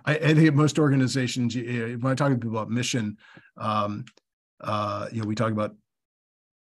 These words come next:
uh, closing, at DeVry, we talk about closing the opportunity gap by helping students thrive in a world of continuous technological change. Um, m-,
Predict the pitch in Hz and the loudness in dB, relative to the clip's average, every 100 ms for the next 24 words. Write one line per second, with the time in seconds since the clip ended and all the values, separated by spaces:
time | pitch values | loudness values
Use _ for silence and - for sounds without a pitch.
0 | _ 113 101 98 98 95 - - 120 113 | _ -8 -8 -8 -10 -12 -10 -2 0 0
1 | 110 107 110 110 117 113 104 104 104 113 | -4 -4 -8 -4 -4 -4 -6 -8 -6 -6
2 | 104 107 104 107 104 101 - 202 143 110 | -4 -4 -4 -8 -8 -8 -2 2 4 2
3 | 110 - 107 107 110 107 - 104 107 - | -2 -6 -8 -8 -8 -8 -8 -8 -8 -10
4 | 98 107 110 107 107 110 113 - _ _ | -10 -10 -12 -10 -10 -12 -14 -20 _ _
5 | - 110 107 101 104 101 101 101 101 - | -6 -2 -2 -4 -8 -10 -10 -12 -12 -14
6 | - - 123 110 104 - - _ _ - | -12 -6 -4 -4 -8 -12 -18 _ _ -6
7 | 113 104 107 107 _ _ _ _ _ 131 | -4 -2 -4 -10 _ _ _ _ _ -2
8 | 139 | -2